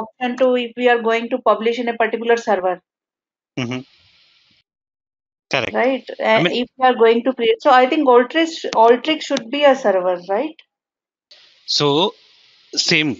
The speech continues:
Speaker 2: that is what, you know, I'm coming to. So in Alteryx Designer, you create all of your jobs, workflows, packages, everything, whatever you want to create. That's a developer tool. Now, in terms of
Speaker 1: Okay.
Speaker 2: collaboration,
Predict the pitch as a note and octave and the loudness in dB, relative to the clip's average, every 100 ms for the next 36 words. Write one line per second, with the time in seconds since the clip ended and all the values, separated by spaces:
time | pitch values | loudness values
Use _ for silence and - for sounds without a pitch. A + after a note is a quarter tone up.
0 | - - B2+ C3+ C#3 C3 C3+ B2+ B2 A2 | -8 -4 0 0 2 2 0 0 -2 -4
1 | B2 A2 G2+ C3+ G3 _ _ _ _ _ | -4 -4 -8 -12 -14 _ _ _ _ _
2 | - E3+ F#3+ - _ _ _ - D#3 - | -4 -2 -2 -4 _ _ _ -4 -4 -4
3 | - C#3 D#3 A3 G#3 - B2+ A2+ B2+ C#3 | -2 0 0 -4 -6 -6 -6 -2 0 0
4 | A#2+ C3 - _ C3+ - C#3 D3+ F3 - | 0 -4 -8 _ -6 -4 -2 0 0 -4
5 | C3 C#3 D3 - C#3+ B2 G2+ A#2+ B2 A#2+ | -2 -2 -2 -2 -4 -4 -2 0 0 -2
6 | A2+ A2 B2 - B2 B2 A#2 - A2 - | -6 -4 -4 -6 -8 -6 -6 -6 -6 -6
7 | A2 A#2+ - C3 C3 C3+ C3+ B2 A#2+ A#2 | -8 -8 -6 -4 -2 -2 0 0 0 0
8 | A#2+ B2 A2+ A2+ C3 - G#2+ G2+ G2 - | -2 -2 -4 -4 -6 -6 -4 -2 -2 -8
9 | - _ _ _ _ - C#3 - E3 C3+ | -20 _ _ _ _ -2 -2 0 -2 0
10 | A#2 A#2 A2+ A2+ G#2+ F#2 G2 _ _ _ | 0 0 -2 -4 -4 -12 -16 _ _ _
11 | - G3 - - - C#3 D3 - _ _ | -18 -18 -18 -20 -4 -2 -2 -4 _ _
12 | _ D#3 C#3 F#3+ G#3 G#3 G3+ G#3 C#3+ B2+ | _ -4 -2 0 0 0 -4 -2 0 0
13 | C3+ C#3+ D#3 C#3+ E3+ F3+ F3+ | 0 2 2 2 0 -2 -6